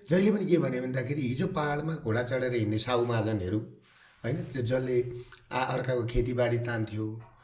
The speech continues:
अ, अ, खिच्थे, अर्काको छोरी चेलीले तान्ने, तिनीहरू चाहिँ आज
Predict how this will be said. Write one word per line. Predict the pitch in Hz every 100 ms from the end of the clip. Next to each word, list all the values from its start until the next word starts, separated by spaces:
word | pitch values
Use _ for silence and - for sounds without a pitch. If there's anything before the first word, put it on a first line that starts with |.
| - - -
अ, |
अ, | 110 117 110 107 107 107 -
खिच्थे, | 131 - 117 107 110 - - -
अर्काको | 135 127 131 120
छोरी | 120 120
चेलीले | 120 120 113 120
तान्ने, | 117 120 113 113 110 113 - - - - - - _ _ _ _ _ - - - - -
तिनीहरू | 240 247 214
चाहिँ | - 214
आज | 156